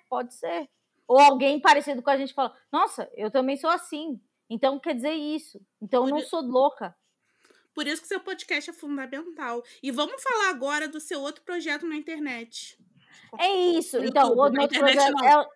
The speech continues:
Speaker 2: No YouTube, é louca, no YouTube. <laughs>
Speaker 1: Tem, tem no Spotify também, tem como podcast. É o Chá das Quatro e Vinte Músicas, é uma entrevista leve, é assim, é, ela, ela também é,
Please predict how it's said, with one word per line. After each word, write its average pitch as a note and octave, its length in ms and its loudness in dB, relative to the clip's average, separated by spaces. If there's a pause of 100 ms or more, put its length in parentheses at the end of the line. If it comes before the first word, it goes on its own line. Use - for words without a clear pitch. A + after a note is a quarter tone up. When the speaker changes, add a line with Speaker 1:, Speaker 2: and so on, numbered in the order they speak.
(100)
Speaker 2:
No C#4 100 -2
YouTube, C#4+ 440 0
é A#3 60 0
louca, A3+ 380 -4
no A3+ 80 -6
YouTube. A#3+ 440 -8
<laughs> - 360 0
Speaker 1:
Tem, F#4 260 4
tem F4 560 -2
no F4 240 -2
Spotify D#4+ 460 0
também, C#4+ 260 0
tem C#4+ 320 -2
como C#4+ 260 -2
podcast. A#3+ 480 -2 (220)
É B3 100 -2
o B3 40 2
Chá D4 140 4
das C#4+ 200 2
Quatro C4 260 2
e C4+ 60 -2
Vinte C4 240 -4
Músicas, D#4 460 -2
é G4+ 200 4
uma G4+ 160 0
entrevista G4+ 440 0
leve, D4 600 4
é A#3+ 240 0
assim, A#3 320 -6 (220)
é, - 220 -14 (240)
ela, C#5+ 240 8
ela A#4+ 120 6
também G4 260 0
é, F#4 180 4